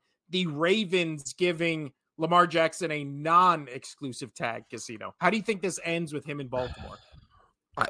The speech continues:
Speaker 3: dude, I still don't know. I just, I just don't know. Because, again, people don't want him. He's injury prone. So, y-, I mean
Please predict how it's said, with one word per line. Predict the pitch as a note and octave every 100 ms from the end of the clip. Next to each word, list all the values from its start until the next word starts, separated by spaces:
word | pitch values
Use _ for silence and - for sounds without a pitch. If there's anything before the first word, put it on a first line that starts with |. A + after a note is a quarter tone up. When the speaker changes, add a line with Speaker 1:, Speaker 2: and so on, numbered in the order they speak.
| A2+
Speaker 3:
dude, | A2 C3 B2
I | A#2+
still | - - C#3+ F3
don't | D3+ C3+ E2
know. | F2+ C#2+ - -
I | G2+
just, | G#2+ B2 E2+ -
I | F#2+
just | F2 - G#2 F#2 -
don't | - D#2+ D#2 _ _
know. | D#2 D#2 D2+ C#2+ _ _ _ _ _
Because, | - F#2 A2+ F#2+ - _ _ _
again, | B2+ C3+ - - _ -
people | C3 D3+
don't | C3+ C#3+ G#2
want | G2+ A#2+
him. | F2
He's | F2+ -
injury | A2 A2+ A2 G2+
prone. | - G2+ G2+ D2 _ _ _ _ _
So, | - G#2+ G2 G2 F2 -
y-, | F2+ -
I | -
mean | G#2+ G2+ F#2+